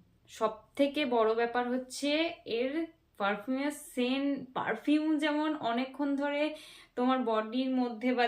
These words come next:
জামা কাপড়ে যেখানে তুমি ইউজ করো না কেন সেখানে যেমন থাকে, তো সেই লং লাস্টিং ব্যাপারটা সেটার ক্ষেত্রেও কিন্তু এই প্লামের বডি অয়েলটাও কিন্তু সেম। নন স্টিকি ব্যাপার নেই, চিটচিট নেই,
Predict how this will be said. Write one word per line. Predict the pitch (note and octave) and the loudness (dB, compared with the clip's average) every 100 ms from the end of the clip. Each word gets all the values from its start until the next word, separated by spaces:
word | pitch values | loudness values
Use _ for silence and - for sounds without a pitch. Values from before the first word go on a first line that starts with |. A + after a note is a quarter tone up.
| A3+ | 4
জামা | G#3+ A3+ | 2 2
কাপড়ে | A#3+ B3 B3+ G#3 | -2 -2 -2 -2
যেখানে | A3 A3+ A#3 A#3 | -4 -4 -4 -2
তুমি | B3+ A#3+ | -2 0
ইউজ | G#3+ A#3 - | 0 -2 0
করো | A3+ A3+ | 0 0
না | A#3 | -4
কেন | A#3+ A#3+ B3 G#3 | -4 -6 -8 -6
সেখানে | G#3 A3+ B3 B3+ A#3 | -6 -4 -2 0 0
যেমন | A3+ A#3+ C4 B3+ | -2 -2 -4 -2
থাকে, | G3 F#3+ C4 E4+ - _ _ _ - - | -4 -2 -2 -2 -6 _ _ _ -18 -2
তো | C4 C4 - - | 0 0 -6 -2
সেই | B3+ C#4+ D#4 D#4 C4+ A3+ A3 | 0 2 0 -2 -4 -2 2
লং | A3 C4 C#4+ | 2 2 2
লাস্টিং | C#4 C#4 - D4 C#4 | 0 0 -2 -2 -2
ব্যাপারটা | B3+ C4 C4 - C#4+ D4+ | -4 -6 -10 -8 -8 -8
সেটার | A#3+ G#3+ A#3 B3 | -10 -6 -4 -4
ক্ষেত্রেও | B3 A#3+ - C4 C4 | -2 -4 -2 -2 0
কিন্তু | C4 B3+ C#4 E4 F4 - - - - - - G#3+ | 0 0 -2 -8 -10 -20 -18 -16 -14 -16 -12 -6
এই | A3+ A3 | -6 -6
প্লামের | A3 G#3+ A3 A#3+ A#3+ | 0 2 2 0 0
বডি | G#3 G3+ A3+ | 0 2 2
অয়েলটাও | A3 A3 A3 A#3 A#3 | 2 0 0 -4 -2
কিন্তু | B3 A#3+ C4 B3+ | -4 -4 -4 -6
সেম। | G3 D#3+ D3+ - _ G#3 | -2 -2 -4 -14 _ -4
নন | G#3+ A#3+ C#4 C#4 | 0 2 0 -2
স্টিকি | - C4+ C#4+ A#3+ | -6 -4 -4 0
ব্যাপার | A3+ A3+ A#3 A#3+ | -2 -2 -4 -4
নেই, | A#3+ C4 C#4 - | -4 -4 -6 -6
চিটচিট | C#4+ C4 - D4+ - - _ _ _ _ - | -6 -6 -4 -4 -4 -12 _ _ _ _ -2
নেই, | B3 C4+ | 0 0